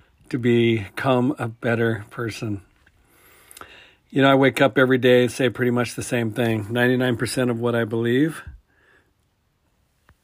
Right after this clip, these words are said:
I need to challenge the narrative of it. And it has been fun for me to live that way.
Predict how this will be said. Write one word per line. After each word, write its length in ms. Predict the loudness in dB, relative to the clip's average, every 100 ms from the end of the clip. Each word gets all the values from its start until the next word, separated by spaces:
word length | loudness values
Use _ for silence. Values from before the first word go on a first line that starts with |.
| _ _
I 100 | -6
need 220 | -2 -2 -4
to 80 |
challenge 420 | -4 0 0 -2 -4
the 80 |
narrative 460 | -6 -4 -6 -6 -8
of 120 | -10
it. 120 | -12 -14 _ -20 _ _ -10
And 160 | -4 -2
it 100 | 0
has 140 | -2
been 220 | 0 -2
fun 260 | 2 2 2
for 140 | 0
me 160 | 0 2
to 100 | 4
live 200 | 4 4
that 200 | 2 0
way. 300 | 0 -2 -4